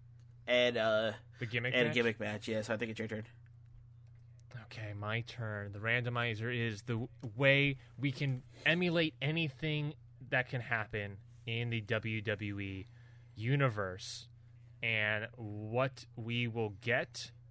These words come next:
Speaker 2: in the randomizer when it loads, officially, when it has loaded. This is really taking forever.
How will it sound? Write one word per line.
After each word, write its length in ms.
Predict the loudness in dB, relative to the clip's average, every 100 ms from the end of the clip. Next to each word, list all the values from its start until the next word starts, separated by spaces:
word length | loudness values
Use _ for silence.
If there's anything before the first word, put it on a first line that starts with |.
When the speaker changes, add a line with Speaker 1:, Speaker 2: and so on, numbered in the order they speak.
| -4
Speaker 2:
in 360 | 0 2 2 -2
the 120 | -2
randomizer 920 | -2 -2 -2 -4 -2 -2 -2 -2 -2 -4 -14 -20 -14
when 340 | 0 4 4
it 140 | 4 2
loads, 580 | -2 -2 -4 -10 -16 -12
officially, 800 | -12 2 4 4 2 -2 -4 -6 -12 -18 -10
when 560 | -2 2 2 0 -4 -12 -20 -20 -20 -4
it 260 | 0 0 -2 -12 -18
has 220 | -6 -4 2
loaded. 500 | 4 6 4 0 -4 -16 -20 -8
This 140 | -6 -4
is 120 | -6 -10 -10 0
really 300 | 4 4 2
taking 280 | -2 -6
forever. 480 | -10 -8 -6 -6 -8